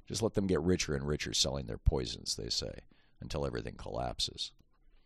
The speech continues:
Psychologist Sean T. Smith, au-, author of Surviving Aggressive People, notes that bullies almost always back down when they're confronted. Bullies, he notes, are both lazy and cowards.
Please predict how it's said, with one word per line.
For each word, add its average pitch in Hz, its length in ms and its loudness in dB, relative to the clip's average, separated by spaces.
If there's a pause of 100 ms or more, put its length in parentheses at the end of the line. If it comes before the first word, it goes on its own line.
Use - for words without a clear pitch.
(240)
Psychologist 92 640 6
Sean 82 300 4
T. 78 180 2
Smith, 82 420 6
au-, 69 260 4 (120)
author 80 320 4
of 67 80 -2
Surviving 78 540 2
Aggressive 73 480 0
People, 80 300 2
notes 80 340 4
that - 180 -2 (340)
bullies 101 520 10
almost 80 280 2
always 82 300 6
back 78 320 2
down 85 300 4
when 64 120 -2
they're 58 120 -6
confronted. - 520 0 (640)
Bullies, 95 320 6
he 80 100 4
notes, 69 300 0
are 67 60 -4
both 62 200 -2
lazy 82 480 2
and - 200 -4
cowards. 78 580 2